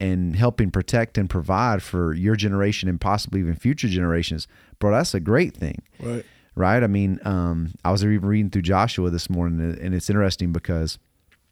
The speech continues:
Speaker 1: you've got, uh, Moses has already passed away. Joshua and the Israelites are taking the, the land that God had promised them.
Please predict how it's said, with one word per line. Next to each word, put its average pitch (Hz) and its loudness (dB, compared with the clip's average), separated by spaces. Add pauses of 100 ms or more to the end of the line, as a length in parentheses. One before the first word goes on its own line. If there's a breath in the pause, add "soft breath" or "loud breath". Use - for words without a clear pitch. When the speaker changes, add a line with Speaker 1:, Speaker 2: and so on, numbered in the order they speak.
(500)
Speaker 1:
you've 95 0
got, 92 0
uh, 76 -2
Moses 101 2
has - -4
already 92 2
passed 87 0
away. 95 2 (480 loud breath)
Joshua 90 2 (100)
and 92 0
the 82 2
Israelites 90 0
are 85 -2
taking 92 0
the, 80 0
the 87 -2
land 90 2
that 76 -2
God 90 0
had 78 -4
promised 101 0
them. 78 -2